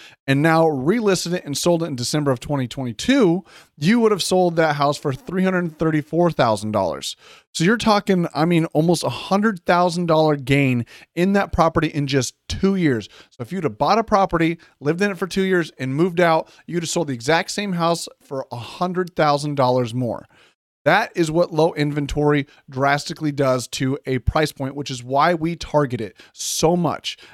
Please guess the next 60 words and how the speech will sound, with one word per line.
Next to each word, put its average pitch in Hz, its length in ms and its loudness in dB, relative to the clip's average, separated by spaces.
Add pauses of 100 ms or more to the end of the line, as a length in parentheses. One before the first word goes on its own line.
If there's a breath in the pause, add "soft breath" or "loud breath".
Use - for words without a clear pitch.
And 143 100 0
I 143 60 2
think 151 180 -2
that's 160 180 0
gonna 151 100 -4
be 135 60 -2
a 135 160 -4
much 202 260 -2
more 180 160 0
important 151 400 -4
piece 143 240 -4
to 131 80 -8
really 180 340 0
do 147 360 2 (320 loud breath)
as 151 280 0
these 170 320 -4
markets 151 440 -2
starts 160 240 -2
to 165 40 -10
normalize 151 520 0
and 139 120 -6
change 147 360 -2
over 139 240 -4
these 131 160 -8
coming 165 260 -2
months 151 400 -2
and 143 220 -2
year, 127 320 0 (240 loud breath)
because 135 240 -2
everyone's 185 340 0
been 202 100 -6
spoiled 202 280 0
these 156 120 0
last 147 220 0
two 147 80 -2
years 147 260 2
where 139 100 -4
you 151 80 -2
bought 151 260 2
a 185 40 2
house, 165 360 2 (240 loud breath)
held 170 240 4
on 160 180 2
to 156 140 2
it, 165 40 0
and 165 80 -6
you 135 80 -2
could 135 140 -8
sell 160 220 2
it 151 60 -6
for 139 120 -4
twenty, 165 300 -4
thirty, 156 260 -2
forty 156 300 -4
thousand 143 320 0
dollars 135 280 0
more 175 220 2
than 170 80 -2
you 165 80 0
anticipated 151 640 -2